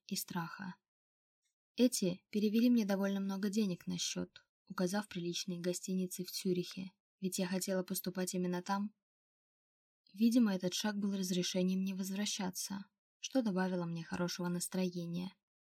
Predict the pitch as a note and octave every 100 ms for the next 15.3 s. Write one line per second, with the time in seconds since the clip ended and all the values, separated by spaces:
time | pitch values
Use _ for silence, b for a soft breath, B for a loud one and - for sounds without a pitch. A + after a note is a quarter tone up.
0 | _ - G3 G3 A#3+ G#3 F#3 F3+ F3+ G#3
1 | A3 F3+ F3 - _ _ - G3+ G#3 -
2 | A#3 - G3+ F#3+ F#3+ G3 - - G3 E3+
3 | F3 F3+ _ _ _ _ _ _ _ _
4 | - A#3+ G#3 F3+ F3 G3 G3 - F3 E3+
5 | - G3+ F3+ F3+ F3+ - F3 F3+ G3 F3+
6 | F3 - F3+ - _ _ _ _ _ _
7 | _ _ _ - - A#3+ - F3+ F3 F#3
8 | F#3 G3+ G3 G3 F3+ D#3+ E3+ _ _ _
9 | _ _ - F3 E3+ F3 E3+ E3+ F3+ -
10 | F3 E3+ F#3+ G3+ F3 E3+ - F3+ F3 -
11 | F3 F3+ F3+ - F3+ F#3 F3+ - - F3
12 | - _ _ _ _ _ _ _ _ _
13 | _ _ _ _ D#4+ E4 D#4 C#4 A3 G#3+
14 | G3+ G3+ - G3+ F#3+ - F#3 F#3 F3+ -
15 | F3 - A#3+